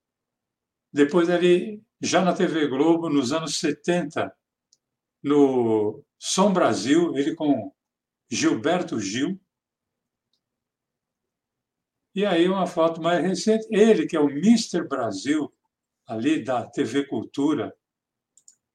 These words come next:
né? Um cara, eu, eu cruzei com ele algumas vezes, né? Porque ele fez o, a, a variação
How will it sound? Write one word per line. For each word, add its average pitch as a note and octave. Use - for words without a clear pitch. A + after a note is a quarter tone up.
né? D3+
Um E3+
cara, E3+
eu, D3
eu C#3+
cruzei D#3+
com D3+
ele D3+
algumas C#3+
vezes, A#2
né? D3
Porque -
ele C#3+
fez C#3
o, C3+
a, D3+
a -
variação D#3